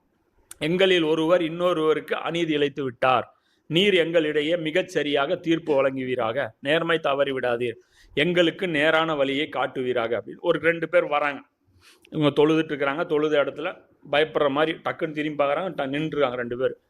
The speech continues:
சத்தம் இல்லாம. பார்த்த உடனே, "பயப்படாதீங்க, இதுதான் எங்களுக்கு பிரச்சனை. இவர் என்னுடைய சகோதரர். இவருடன்,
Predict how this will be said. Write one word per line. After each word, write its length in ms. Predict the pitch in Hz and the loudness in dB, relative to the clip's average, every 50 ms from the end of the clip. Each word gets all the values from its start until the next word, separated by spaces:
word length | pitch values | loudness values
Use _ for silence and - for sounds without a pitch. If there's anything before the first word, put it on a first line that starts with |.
| _ _ _ _ | _ _ _ _
சத்தம் 380 | _ - - 143 139 151 139 135 | _ -2 -2 0 2 2 0 2
இல்லாம. 360 | 127 127 131 135 135 120 - - - _ _ _ | 2 2 2 0 0 -4 -8 -14 -18 _ _ _
பார்த்த 260 | - - 156 156 160 156 | -2 0 0 2 2 0
உடனே, 160 | 160 185 175 | -2 0 2
"பயப்படாதீங்க, 680 | 160 151 151 143 143 139 131 127 123 131 151 180 - - _ _ | 2 2 2 2 0 0 0 -2 -2 -4 -6 -6 -8 -10 _ _
இதுதான் 260 | - 143 143 147 156 | -14 -6 0 2 2
எங்களுக்கு 260 | 156 143 135 131 123 131 | 2 2 0 -4 -4 -4
பிரச்சனை. 440 | 131 127 123 - 135 123 117 117 | -4 -4 -2 0 0 0 0 0
இவர் 200 | 143 160 185 202 | 0 2 4 4
என்னுடைய 360 | 185 170 165 160 160 180 185 - | 4 2 2 0 -2 -2 -2 0
சகோதரர். 640 | - 156 156 170 175 165 160 151 139 123 - _ _ _ _ _ _ _ _ _ _ _ _ | 0 0 2 4 4 2 2 0 -2 -4 -6 _ _ _ _ _ _ _ _ _ _ _ _
இவருடன், 680 | - 175 190 202 190 175 175 196 196 202 208 - - | -2 2 4 4 6 6 6 4 4 2 -2 -10 -14